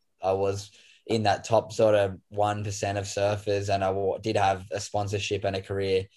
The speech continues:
post school set up for at least three to five years. So,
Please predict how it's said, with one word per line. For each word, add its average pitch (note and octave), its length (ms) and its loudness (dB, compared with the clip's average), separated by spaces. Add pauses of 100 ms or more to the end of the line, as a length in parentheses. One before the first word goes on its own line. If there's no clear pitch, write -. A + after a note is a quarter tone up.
(460)
post G#2 360 0
school G#2+ 440 -4
set G#2 320 0
up G#2 220 2
for G#2 100 2
at F#2 120 0
least G2+ 280 -2
three G2 160 -2
to F#2+ 80 -6
five F#2+ 300 0
years. A2 340 -4
So, G2 260 2